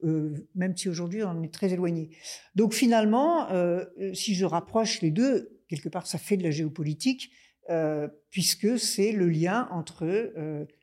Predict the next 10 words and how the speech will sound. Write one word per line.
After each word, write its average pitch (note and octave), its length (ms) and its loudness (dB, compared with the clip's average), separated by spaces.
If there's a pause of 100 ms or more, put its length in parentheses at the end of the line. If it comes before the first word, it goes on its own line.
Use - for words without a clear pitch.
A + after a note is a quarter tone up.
(140)
les F3+ 420 4
êtres F#3+ 200 -2
humains F3 260 0
et F#3 120 0
la E3+ 100 0
planète D#3+ 340 -6
sur - 80 -12
laquelle D#3+ 300 -6
ils F#3+ 60 -4
vivent. G#3 240 -4